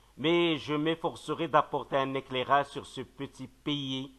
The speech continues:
nordique qui a acquis la réputation d'avoir l'un des meilleurs systèmes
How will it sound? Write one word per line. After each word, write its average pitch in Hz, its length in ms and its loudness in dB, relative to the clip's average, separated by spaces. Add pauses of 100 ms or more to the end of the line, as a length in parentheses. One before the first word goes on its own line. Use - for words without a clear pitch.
nordique 143 580 -10 (540)
qui 131 160 -2
a 151 80 0
acquis 151 260 2
la 151 140 8
réputation 139 800 -2
d'avoir 123 460 2
l'un 147 280 4
des 143 200 0
meilleurs 131 600 -2 (400)
systèmes 131 580 -6